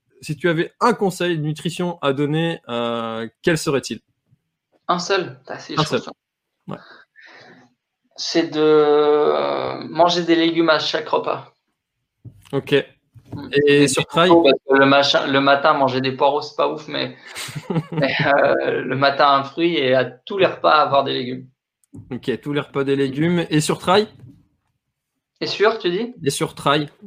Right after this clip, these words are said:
Speaker 1: pendant un trail.
Speaker 2: Ah, pendant un trail ?
Speaker 1: Ouais.
Speaker 2: Euh, ouais, ça, il faut, il faut apprendre à se connaître, euh, au fur et à mesure des entraînements, mais c'est de manger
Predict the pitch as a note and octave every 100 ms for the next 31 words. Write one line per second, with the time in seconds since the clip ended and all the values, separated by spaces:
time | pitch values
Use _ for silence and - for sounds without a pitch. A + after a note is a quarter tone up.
0 | D3 C#3 D3 C#3+ C3 - - - _ _
1 | _ _ _ D#3+ D3+ F3 F3 E3+ - G3
2 | G3+ F3+ - C3 B2+ - _ _ _ -
3 | D3 C#3+ C#3+ D3 D3 C#3+ C#3+ C#3+ D3 D3
4 | D3 C#3+ D3 - _ _ _ - - C3
5 | D#3 D3+ - D3+ D3 D3 C#3+ C3 - D3
6 | C#3+ - D3+ D3 - D#3 D3+ D#3+ D#3 -
7 | D3 C#3+ C#3 C#3 C3+ B2 C#3 C3+ C3+ C#3+
8 | C#3+ C#3 - D#3+ E3+ D#3+ C3 D3 C#3 C#3+
9 | D3 D3+ D3+ D#3 E3 E3 E3 E3